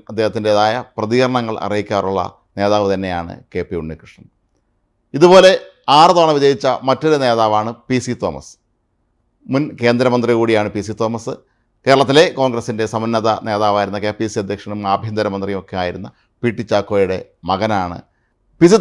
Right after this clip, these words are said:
തോമസ്. പക്ഷേ കോൺഗ്രസ്സുകാരനായിട്ടല്ല, കേരള കോൺഗ്രസ്സുകാരനായിട്ടാണ് തിരഞ്ഞെടുക്കപ്പെട്ടത് എന്നുള്ളത് മറ്റൊരു പ്രധാനപ്പെട്ട കാര്യം. രണ്ടായിരത്തി നാലിലെ പൊതുതെരഞ്ഞെടുപ്പിലാണ് അദ്ദേഹത്തിന് ഏറ്റവും ശ്രദ്ധേയമായ വിജയം ഉണ്ടായത്. അന്ന് മൂവാറ്റുപുഴ മണ്ഡലത്തിൽ ത്രികോണ മത്സരത്തിൽ അദ്ദേഹം ജോസ് കെ മാണിയെ പരാജയപ്പെടുത്തി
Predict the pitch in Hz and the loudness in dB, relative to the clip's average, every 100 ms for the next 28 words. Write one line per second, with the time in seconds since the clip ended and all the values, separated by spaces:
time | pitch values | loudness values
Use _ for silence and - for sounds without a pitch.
0 | 202 180 - 160 - - - 123 113 127 | 6 4 2 -2 -2 -18 -14 -8 -2 0
1 | 147 156 156 131 123 - 110 123 131 127 | 0 2 2 4 0 0 -2 -4 -2 0
2 | 131 123 120 120 117 110 104 101 95 98 | 0 -2 -4 -2 -2 0 -4 -2 -4 -6
3 | - _ _ _ - 101 104 101 98 90 | -14 _ _ _ -8 -4 -4 -6 -6 -4
4 | 95 98 - 98 95 87 101 - 92 92 | -4 -6 -8 -8 -6 -6 -8 -10 -10 -8
5 | 104 95 - 101 98 95 87 85 82 80 | -8 -10 -12 -10 -8 -8 -10 -14 -12 -14
6 | - _ _ 139 170 202 180 180 180 151 | -16 _ _ 4 8 8 8 6 6 6
7 | 170 165 156 147 139 135 131 135 127 131 | 8 6 6 2 4 4 4 0 0 -2
8 | - 139 131 110 131 123 123 117 110 113 | -2 -4 -4 -4 0 2 2 0 0 -2
9 | 113 107 107 107 120 - 113 117 113 113 | -2 -2 -2 -2 -6 -8 -8 -8 -6 -4
10 | 113 117 113 110 104 110 113 113 123 131 | -2 -4 -2 -4 -6 -8 -8 -6 -2 -2
11 | 113 101 107 95 85 - _ _ _ _ | -4 -6 -8 -8 -12 -18 _ _ _ _
12 | - 104 107 107 113 110 127 117 - - | -8 -2 -2 0 -2 0 -2 -2 -6 -6
13 | 104 104 110 104 - 95 104 107 107 98 | -4 -2 -4 -6 -8 -4 -2 -2 -4 -8
14 | 95 | -8